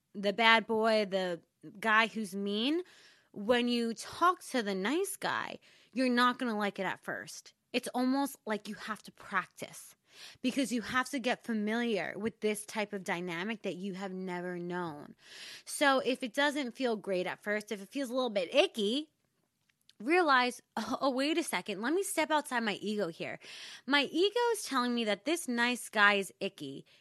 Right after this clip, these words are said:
yet it tells me that verbally abusive guys are good and that's what I'm attracted to. Wait a second, let me bring some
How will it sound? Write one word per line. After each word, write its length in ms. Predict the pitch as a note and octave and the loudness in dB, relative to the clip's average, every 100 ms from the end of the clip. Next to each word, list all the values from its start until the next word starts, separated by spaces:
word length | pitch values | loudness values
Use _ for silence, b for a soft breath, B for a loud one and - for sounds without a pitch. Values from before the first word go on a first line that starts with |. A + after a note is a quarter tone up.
| b | b
yet 320 | F3+ G#3+ G#3 | 0 2 2
it 140 | - G#3 | 0 -4
tells 260 | B3+ E4+ | 0 0
me 140 | D4 C#4+ | 2 2
that 280 | A#3+ G#3 - | 4 2 0
verbally 380 | G#3+ G#3 G3+ | -4 0 0
abusive 540 | F#3 - D4+ G4+ C4+ F#3+ | 0 2 4 4 2 0
guys 440 | G#3 F3+ F3+ F#3 - | 6 6 6 -2 -4
are 380 | F#3 F#3+ F#3 F3+ D#3+ F#3 E3 | 0 2 2 -2 -6 -12 -8
good 360 | F3 G#3 D4 | -4 0 0
and 300 | B3+ G3+ E3+ | 0 -2 -4
that's 240 | D#3 F3+ - | -6 -8 -6
what 80 | G3+ | -6
I'm 120 | F3+ | -6
attracted 520 | D#3 - E3+ - D4+ | -6 2 2 2 -6
to. 360 | - G4 G4 G4+ B B B B - | -4 0 0 0 B B B B 0
Wait 240 | D#4+ B3+ | 4 4
a 60 | G#3 | 2
second, 460 | - F3+ G3 F3+ | -2 -2 -2 -2
let 140 | B3 F#4 | 2 2
me 140 | A4+ | 2
bring 380 | C4 B3 B3+ B3 | 0 0 0 0
some 440 | - A#3+ G#3+ G#3 | -2 -2 -2 -2